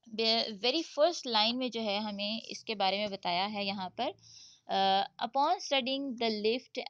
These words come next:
and work sudden which one discovered that a lot of her literature envelop, uh, a desire to educate her readers।"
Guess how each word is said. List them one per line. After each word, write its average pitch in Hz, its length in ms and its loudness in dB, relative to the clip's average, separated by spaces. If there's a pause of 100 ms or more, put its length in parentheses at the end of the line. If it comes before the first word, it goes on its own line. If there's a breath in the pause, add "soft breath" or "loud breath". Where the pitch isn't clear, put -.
and 254 180 2
work 214 200 -2
sudden 202 360 -6
which 208 240 -8 (520)
one 254 240 0
discovered 220 500 -2
that 196 160 0 (140)
a 214 80 0 (160)
lot 185 160 2
of 320 180 0 (160)
her 240 140 2
literature 196 600 -4
envelop, 185 480 -2 (800 loud breath)
uh, 196 400 2 (100)
a 214 60 2
desire 226 800 6 (200)
to 247 300 -2 (720 soft breath)
educate 254 800 2 (580)
her 208 240 0
readers।" 190 480 2